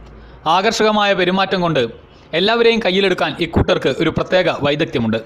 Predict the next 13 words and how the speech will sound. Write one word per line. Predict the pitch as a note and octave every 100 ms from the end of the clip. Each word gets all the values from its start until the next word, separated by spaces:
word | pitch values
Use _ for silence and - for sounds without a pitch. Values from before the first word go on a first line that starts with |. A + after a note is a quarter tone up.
| - - - - - - F#3
മറ്റുള്ളവരുടെ | G#3+ - C4+ C4 A#3+
അഭിപ്രായങ്ങൾ | A3 A#3 A3 A3 A3
കേൾക്കുമെങ്കിലും | F#3 F3 F#3 F#3 D3+ B2+ - -
സ്വന്തം | F3+ G3 A3 F#3
ഒരു | F#3
തീരുമാനവുമായി | F3+ F3 G3 G3 F#3+ F#3 F3 D3+
മുന്നോട്ട് | D#3 E3+ G3 -
പോകാനാണ് | E3 D#3 D#3 C#3+ C#3
ഇവർക്കിഷ്ടം. | C3 A#2+ - G#2+ - - - - - - -
പങ്കാളിയെ | E3 F3 G3+ G3+ G#3 F#3+
കരുതലോടെ | F3+ F#3+ A3+ A3+ A3+
ശ്രദ്ധിക്കുന്നവരാണ് | G3 F3+ F3+ F3 D3+ C3
ഇവർ. | A2